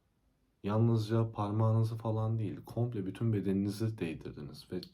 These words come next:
canınız çok yandı. Yanan şey zaten yalnızca dış olarak da canınız değil. Bunu zaten biliyoruz. Asıl şey içeride oluyor, okey. Ama o sobaya değdirdiğinizde bile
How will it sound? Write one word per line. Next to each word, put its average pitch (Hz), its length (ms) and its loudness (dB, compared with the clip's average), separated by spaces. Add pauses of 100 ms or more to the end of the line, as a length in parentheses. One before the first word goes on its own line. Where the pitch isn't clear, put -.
(240)
canınız 95 380 -4
çok 104 280 -6
yandı. - 320 -10 (920)
Yanan 107 240 0
şey 120 200 -2
zaten 120 420 -2 (260)
yalnızca 110 460 2
dış - 180 -4
olarak 110 320 -2
da 92 60 -2
canınız 78 460 -10
değil. 76 220 -12
Bunu 92 160 -4
zaten 98 440 -8
biliyoruz. - 440 -16 (1300)
Asıl 104 280 -4
şey 123 200 2
içeride 107 380 2
oluyor, 82 300 -4
okey. - 360 -8 (180)
Ama 113 160 4
o 113 60 6
sobaya 117 440 4
değdirdiğinizde 120 880 4
bile 85 240 -4